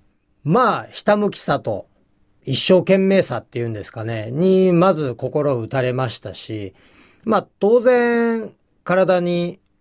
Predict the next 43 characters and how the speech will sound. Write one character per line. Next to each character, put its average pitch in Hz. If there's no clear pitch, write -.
麻 175
痺 156
が 135
あ 131
る 131
わ 120
け 117
で 110
す -
か 110
ら、 104
不 -
自 160
由 160
な 135
部 156
分 143
も 120
あ 131
る 147
ん 135
で 110
す -
け 123
ど、 127
そ 175
れ 196
を 208
ど 214
う 214
に 185
か 135
補 123
お 156
う -
と 113
す 117
る。 110
そ 175
の 185
中 240
で 240
も、 202